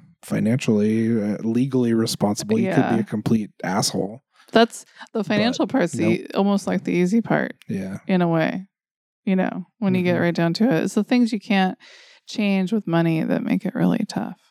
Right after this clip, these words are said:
Speaker 1: Yeah. But I feel like, uh, like, having Charlie was really important because it, like, I feel like it healed something that was, um,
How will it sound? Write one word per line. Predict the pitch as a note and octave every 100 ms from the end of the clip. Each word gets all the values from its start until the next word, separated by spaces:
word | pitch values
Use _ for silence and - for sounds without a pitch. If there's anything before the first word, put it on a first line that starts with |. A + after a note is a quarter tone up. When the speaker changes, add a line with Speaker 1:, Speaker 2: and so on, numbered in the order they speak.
| _ _
Speaker 1:
Yeah. | A#2 A2 F2+ D#2 - _ -
But | C3+
I | C#3+
feel | -
like, | G3 D3+ -
uh, | B2 A2 G#2+ G#2+ - _ _ _ _ _ _ _ _ -
like, | A#2+ G#2 - _ _ _ -
having | - B2+ A#2+ A#2
Charlie | - A2 A2 A2+
was | A2 G#2+
really | G#2+ G#2
important | G#2 G#2 G#2 F#2+ G#2
because | G#2 G#2 - G2+
it, | E2
like, | G2 F#2 - - _ -
I |
feel | A#2+ - C3
like | G#2 F#2+ -
it | - _
healed | - - A#2+ A#2+ A2+ A#2
something | - A#2 - A2+ A#2 A#2 - _ _ _ _ _ _ _ _ _
that | A#2+ G#2 E2
was, | G2+ F#2+ - -
um, | F#2 F#2+ E2+ E2+ E2 F#2+